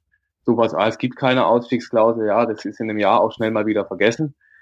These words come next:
Ähm, deswegen sehe ich da jetzt nicht die Problematik, dass, äh, also wenn der sich jetzt hier in Stuttgart gut entwickelt und mit der Mannschaft vielleicht im Idealfall sogar aufsteigt und da die Perspektive sieht,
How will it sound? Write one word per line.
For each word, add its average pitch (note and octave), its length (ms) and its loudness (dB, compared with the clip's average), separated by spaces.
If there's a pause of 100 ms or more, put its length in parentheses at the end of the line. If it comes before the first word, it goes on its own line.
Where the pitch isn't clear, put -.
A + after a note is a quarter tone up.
(320)
Ähm, A2 640 2
deswegen A2 500 -2
sehe A2+ 220 0
ich A2+ 120 -8
da G#2 240 4
jetzt G#2+ 280 0
nicht A2+ 200 -2
die C3 100 4
Problematik, F#2 960 -4 (420)
dass, F#2+ 320 -6
äh, - 80 -8
also F#2+ 460 -4
wenn G#2+ 220 0
der G#2+ 200 2
sich G#2+ 160 0
jetzt A#2 180 0
hier A2 240 4
in G#2 80 -2
Stuttgart A2+ 380 -2
gut A#2 180 -2
entwickelt A2 560 0
und G#2+ 220 -4
mit G#2+ 180 -4
der G2+ 80 4
Mannschaft G#2+ 400 -2
vielleicht G2+ 320 0
im G#2 100 -6
Idealfall G2 520 2
sogar G2+ 300 2
aufsteigt A#2+ 520 0
und G#2+ 120 -4
da G#2 160 2
die G#2+ 180 -4
Perspektive A#2 800 -4
sieht, A#2 340 2